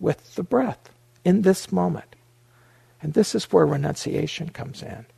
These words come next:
Because, of course, A hundred things will come up, including all your disappointment, frustration, irritation with not being with the breath.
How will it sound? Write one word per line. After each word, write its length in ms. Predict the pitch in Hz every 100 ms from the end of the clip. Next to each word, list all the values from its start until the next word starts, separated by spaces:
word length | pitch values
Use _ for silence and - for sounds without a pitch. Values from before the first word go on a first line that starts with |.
| _ _ - -
Because, 360 | 185 - 196 185
of 160 | -
course, 380 | - 233 190 - - - _ _
A 80 | 165
hundred 300 | 165 233 233
things 360 | - - 147 -
will 80 |
come 240 | - - 165
up, 260 | 175 - - -
including 460 | 156 - 202 190 170
all 120 | 143
your 140 | 139
disappointment, 680 | 147 156 - - 151 - 151
frustration, 760 | - 151 - 143 - - 156 151 -
irritation 760 | - 147 143 - 139 - - 185 -
with 180 | -
not 240 | 170 156 147
being 200 | 147 147
with 200 | 151 -
the 80 | 165
breath. 460 | 175 285 - -